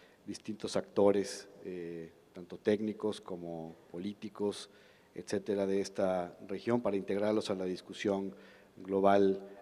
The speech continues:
de estos temas. Es muy positivo hacerlo y desde luego incluir un tema más o menos novedoso en reuniones del acnic con un enfoque en el,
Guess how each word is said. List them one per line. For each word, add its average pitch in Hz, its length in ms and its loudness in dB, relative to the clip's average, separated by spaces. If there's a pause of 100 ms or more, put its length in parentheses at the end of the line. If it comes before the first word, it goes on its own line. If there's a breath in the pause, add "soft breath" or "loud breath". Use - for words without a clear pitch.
(140)
de 98 120 4
estos 95 280 -4
temas. 101 320 2
Es 104 120 0
muy 110 140 4
positivo 95 520 -2
hacerlo 98 240 0
y 101 40 0
desde 107 220 4
luego 123 180 12
incluir 123 280 8
un 120 120 4
tema 113 260 4
más 107 180 0
o - 20 -2
menos 107 240 0
novedoso 104 640 6
en 92 120 -4
reuniones 98 420 -4
del 95 160 0
acnic 104 340 0
con 98 160 -6
un 104 120 -6
enfoque 98 540 -2 (300 loud breath)
en 98 160 -8
el, 90 320 -10